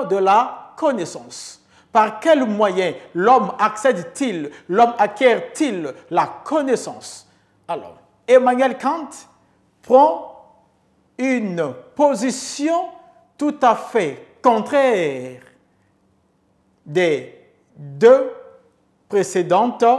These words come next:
doctrines. Dans le processus de la connaissance,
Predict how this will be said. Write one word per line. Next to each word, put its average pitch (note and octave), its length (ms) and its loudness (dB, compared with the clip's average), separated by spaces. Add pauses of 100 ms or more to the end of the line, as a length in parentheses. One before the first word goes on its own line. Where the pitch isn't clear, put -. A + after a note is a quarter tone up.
(440)
doctrines. B2+ 540 -6 (4000)
Dans A#3 240 2
le D4 140 6
processus D4 640 -2
de B3+ 80 4
la B3 140 2
connaissance, - 800 -2